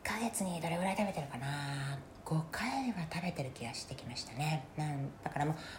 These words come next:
う、ものすごい好きっていう人たちと比べれば全然なんですけど、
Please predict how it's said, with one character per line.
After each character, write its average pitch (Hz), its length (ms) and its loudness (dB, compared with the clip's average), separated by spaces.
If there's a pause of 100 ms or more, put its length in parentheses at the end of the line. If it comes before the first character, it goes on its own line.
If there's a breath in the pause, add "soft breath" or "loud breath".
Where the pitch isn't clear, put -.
う、 151 40 10
も 185 60 12
の 285 100 12
す 359 160 8
ご 403 120 12
い 240 40 10
好 - 140 2
き 190 100 6
っ - 40 8
て - 280 6
い 147 360 12
う - 20 2
人 151 180 2
た 160 120 8
ち - 100 -2
と 156 80 8
比 156 120 4
べ 165 220 10
れ 185 80 12
ば 180 140 10
全 160 320 4
然 175 260 6
な 143 100 2
ん 127 120 0
で 127 80 0
す - 100 -8
け - 100 -2
ど、 165 280 12